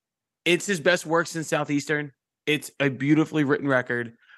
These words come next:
I like it, a songwriter that can turn a hacky phrase and do it well. And he used a phrase that if I heard it in a pop country song, I'd roll my eyes, but he did it so well that I liked it. He used the phrase,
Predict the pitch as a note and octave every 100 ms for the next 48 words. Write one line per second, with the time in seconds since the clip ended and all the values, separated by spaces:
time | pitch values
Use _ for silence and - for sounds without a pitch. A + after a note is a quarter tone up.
0 | _ - D#3+ G3+ G3 F#3+ F3 C#3 C3+ C3+
1 | E3+ E3 D#3+ D#3 C#3 C#3 B2+ - C#3+ C#3
2 | D3+ D#3+ C3 A#2 A#2+ B2+ D#3+ C3+ C3 B2
3 | C3 E3 - - _ _ _ _ - C#3+
4 | C3+ C#3 A#2+ A#2+ C3 D#3 - _ - -
5 | _ _ D3+ D3 C3 E3 F3+ F#3 F#3+ F#3
6 | - D3+ C3+ D#3+ E3+ E3 D3 C3 B2 C#3
7 | D3+ C3+ C3 - C#3 - F#3 F3+ F3 F#3+
8 | F3+ C3 B2 C#3+ D3 C#3 B2+ B2 D3+ C3+
9 | B2+ B2 C#3 C#3 - C3 B2+ C3+ A#2+ A#2
10 | B2+ C3 D#3 - - - F3 G3 F#3 D#3
11 | - E3 D3+ C#3+